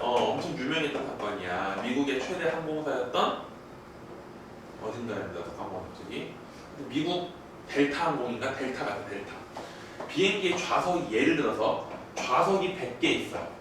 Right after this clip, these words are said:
그 우리 상식적으로는 백 개가 있으니까 예약을 몇 개 받아야 돼? 백 개 받아야지. 백 개 다 차면 받으면 돼, 안 돼?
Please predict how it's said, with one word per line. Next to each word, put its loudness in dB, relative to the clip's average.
그 2
우리 6
상식적으로는 0
백 -4
개가 6
있으니까 0
예약을 6
몇 0
개 4
받아야 -2
돼? -2
백 -6
개 6
받아야지. 4
백 -6
개 6
다 0
차면 0
받으면 0
돼, -2
안 0
돼? -4